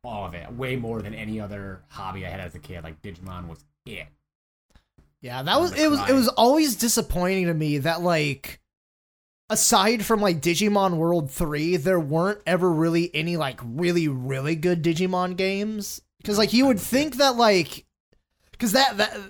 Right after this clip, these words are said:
Speaker 2: that I P lends itself really well to, like, a video game specifically, you know? So
Speaker 1: You, yeah, you would, it has, it, it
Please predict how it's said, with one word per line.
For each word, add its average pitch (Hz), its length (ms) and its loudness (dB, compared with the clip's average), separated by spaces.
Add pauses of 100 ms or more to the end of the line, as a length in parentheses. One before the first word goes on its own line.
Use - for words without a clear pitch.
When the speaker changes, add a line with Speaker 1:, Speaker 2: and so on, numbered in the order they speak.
(480)
Speaker 2:
that 220 360 2
I 254 180 6
P 233 240 2
lends 185 340 2
itself 160 400 2
really 160 360 2
well 127 640 -2
to, 165 100 -6
like, 139 140 0
a 135 60 -2
video 151 400 0
game 127 320 -4
specifically, 110 1080 -6
you 127 120 -8
know? 113 460 -8
So 107 480 -10
Speaker 1:
You, 160 200 -2 (140)
yeah, 160 440 0
you 156 180 0
would, 156 200 -2
it 147 160 -4
has, 151 260 -2 (460)
it, 143 140 -12 (280)
it 190 180 -10